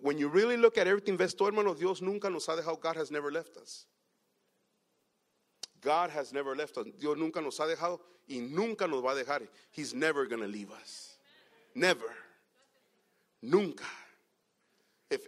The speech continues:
anything, we might leave God. Nosotros dejamos a Dios. We walk away from God. Nos apartamos del Señor. But God will never.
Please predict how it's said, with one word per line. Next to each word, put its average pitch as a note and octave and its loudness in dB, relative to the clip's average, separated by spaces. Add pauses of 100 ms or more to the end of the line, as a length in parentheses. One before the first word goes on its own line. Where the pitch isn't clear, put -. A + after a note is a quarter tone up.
anything, G3 0
we A3 -4
might G3+ -2
leave C#3 -8
God. C3 2
Nosotros B3+ 6 (320)
dejamos D3 4
a B2 4
Dios. G2+ -10 (840)
We A#3+ 0
walk G3+ 6
away C3+ 2
from B2+ -4
God. B2+ 2
Nos B2 -2 (400)
apartamos G3 4
del F3+ -2
Señor. C#3 -2 (560)
But C3+ 0
God F#3 4
will D#3+ -2
never. C#3+ -4